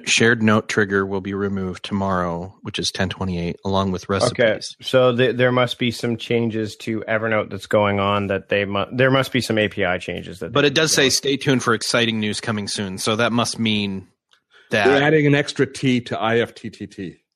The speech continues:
Speaker 2: No, <laughs> or, or
Speaker 1: they're, they're adding an E.
Speaker 2: Yes. So, yeah, I mean, I think that the premium benefits are, uh,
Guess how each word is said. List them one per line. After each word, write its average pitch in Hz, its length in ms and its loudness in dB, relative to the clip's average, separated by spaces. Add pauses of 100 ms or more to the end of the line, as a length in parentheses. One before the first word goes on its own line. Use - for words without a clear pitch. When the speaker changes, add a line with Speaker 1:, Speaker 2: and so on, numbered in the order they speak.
Speaker 2:
No, 110 180 -6 (720)
<laughs> - 160 -20
or, 135 300 4
or 131 360 4
Speaker 1:
they're, 131 100 -10 (140)
they're 139 140 4
adding 139 220 2
an 107 160 -6
E. 113 360 -10 (220)
Speaker 2:
Yes. 107 480 -6 (300)
So, 170 300 4
yeah, 165 300 2
I 147 120 4
mean, 147 200 4
I 160 200 0
think 190 240 -2
that 139 180 -2
the 135 80 -6
premium 165 420 2
benefits 127 640 0 (100)
are, 117 520 2
uh, 113 480 2